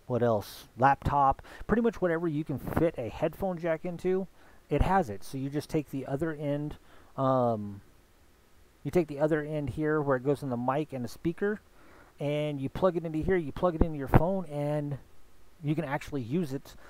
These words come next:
um, on your phone as a mic or as just, um, a headset.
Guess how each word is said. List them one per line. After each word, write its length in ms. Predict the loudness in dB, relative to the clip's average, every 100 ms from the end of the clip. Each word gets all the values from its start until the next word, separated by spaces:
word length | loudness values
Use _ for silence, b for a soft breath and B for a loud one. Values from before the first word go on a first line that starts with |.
| B 0
um, 360 | 2 4 2 0
on 160 | 2 4
your 100 | 2
phone 600 | 2 4 4 2 -2 -6 B B B
as 160 | 0 2
a 60 | 2
mic 300 | 2 2 0 -2
or 320 | 2 2 2
as 640 | 2 4 2 0 -8 -14 -8
just, 300 | -2 -2 0
um, 460 | 0 2 2 0 -6 -4
a 100 | -2
headset. 560 | 0 0 0 0 0